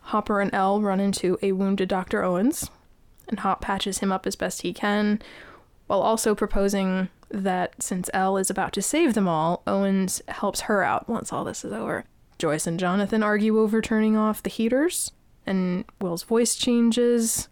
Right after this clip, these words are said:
One hand gets loose, and Joyce goes to strap it back down, but Will starts choking her. At the lab, Hopper goes ahead of Elle, approaching the control room, just as Steve and the kids set the hub on fire, drawing them away.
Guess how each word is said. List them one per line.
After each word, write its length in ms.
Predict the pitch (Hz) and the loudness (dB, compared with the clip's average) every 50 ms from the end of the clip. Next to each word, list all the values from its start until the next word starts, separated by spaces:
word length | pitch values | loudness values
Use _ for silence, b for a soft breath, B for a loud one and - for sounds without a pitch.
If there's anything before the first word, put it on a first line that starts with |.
| _ - | _ -4
One 140 | 208 196 | -2 0
hand 260 | 170 208 208 208 208 196 | 0 2 2 2 2 2
gets 200 | 196 190 - - | 0 -2 0 0
loose, 520 | 202 208 214 208 - - - - - - - - - - - - | 2 2 2 2 0 -2 -2 -2 -4 -6 -8 -20 -20 -18 -12 -8
and 140 | 202 175 | -8 -4
Joyce 240 | - 202 196 190 - | -2 0 0 0 -2
goes 260 | - - 185 175 - - | -2 -4 -4 -4 -4 -6
to 100 | - 190 | -6 -4
strap 320 | - - - 190 175 - | -6 -4 -4 -4 -4 -4
it 120 | - - - | -6 -8 -6
back 220 | - 143 - - | -6 -6 -4 -2
down, 260 | - 277 285 285 277 254 | 0 2 4 4 4 4
but 100 | - - | 4 2
Will 140 | 196 175 | 0 -2
starts 240 | 165 - - - - | -2 -4 -6 -6 -6
choking 340 | - - 247 247 254 247 233 | -2 0 0 2 2 2 2
her. 300 | 233 240 233 233 233 233 - - - - _ _ - - | 4 4 2 2 2 0 -2 -6 -20 -20 _ _ -16 -10
At 120 | - - - | -10 -6 -4
the 80 | 196 | -2
lab, 360 | 180 190 202 202 208 208 202 196 | -2 0 2 2 2 2 2 0
Hopper 340 | 185 - 175 175 - 175 | -2 -2 -2 -2 -2 -2
goes 200 | - 175 170 - | -2 -2 -4 -4
ahead 180 | 196 196 233 233 | -4 -2 0 0
of 80 | 226 - | 0 0
Elle, 360 | - 226 226 220 214 214 - - | 0 2 2 2 2 0 -2 -4
approaching 480 | 220 - - 190 190 - 190 180 185 | -8 -2 -2 -2 0 0 -2 -2 -4
the 80 | - - | -4 -6
control 360 | - - - - 302 302 294 | -8 -8 -4 -2 0 2 2
room, 300 | 294 294 294 285 294 - - - - _ _ - | 4 4 4 2 2 0 -2 -8 -20 _ _ -2
just 260 | - 269 262 - - - | -2 0 0 0 -2 -2
as 120 | - 269 247 | -2 -2 -2
Steve 280 | - 240 226 220 220 | 0 0 2 2 2
and 120 | 208 202 208 | 2 0 0
the 60 | 196 | 0
kids 420 | 196 190 190 190 185 - - - - - | 2 2 2 2 0 0 -4 -6 -8 -8
set 240 | - - 190 185 - | -8 -6 -6 -6 -6
the 80 | 190 | -6
hub 200 | - 180 180 185 - | -4 -2 -2 -2 -2
on 180 | - 196 190 | -4 -4 -6
fire, 600 | - - - - 220 185 170 - - - - - - - - | -6 -8 -10 -6 -4 -4 -2 -2 -4 -6 -8 -8 -12 -12 -6
drawing 200 | - 196 180 170 | -4 -2 -2 0
them 100 | 170 175 | -2 -2
away. 380 | 175 175 175 - - - 202 | -2 -2 -2 -2 -2 -4 -6